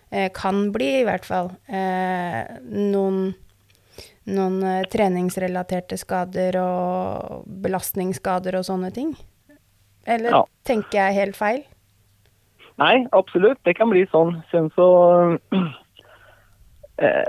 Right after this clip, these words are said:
Speaker 2: altså forskjellen som jeg ser det er at, eh, vi trener mer timer, og det
Speaker 1: Mm.
Speaker 2: er til grunn kanskje til at vi gjør mer de her lange øktene. Eh, vi trener kanskje ikke så mange timer, og når det tre-, når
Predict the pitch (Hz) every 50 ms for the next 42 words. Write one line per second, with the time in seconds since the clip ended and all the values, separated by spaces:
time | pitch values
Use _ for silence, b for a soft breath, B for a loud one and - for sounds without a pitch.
0 | - - - - - - 160 170 208 196 196 - 220 - - 190 180 185 202 202
1 | 196 185 185 196 202 208 185 - 175 160 170 165 165 156 143 - - 160 156 151
2 | 151 151 147 123 78 127 131 - - - - 156 165 170 175 - - 165 151 147
3 | 147 147 139 135 131 - - - 151 135 120 117 127 147 147 156 151 - - -
4 | - - 147 143 143 139 135 135 135 135 135 131 131 131 - - 131 131 127 135
5 | 135 143 139 - 131 127 127 135 127 127 127 120 - 135 127 127 131 135 139 143
6 | 139 139 123 120 117 117 117 117 117 117 - 131 127 120 113 120 123 123 120 113
7 | 117 120 123 - - - 101 104 123 139 143 147 147 170 - 139 139 135 135 131
8 | 127 127 127 120 117 110 131 - 143 143 135 - - 151 139 127 127 127 131 127
9 | - - 147 135 - - - - - - 135 135 131 131 - - 147 139 127 127
10 | 131 143 160 170 156 139 151 151 147 147 151 143 131 123 123 131 - - - 143
11 | 139 - - 139 147 143 139 135 135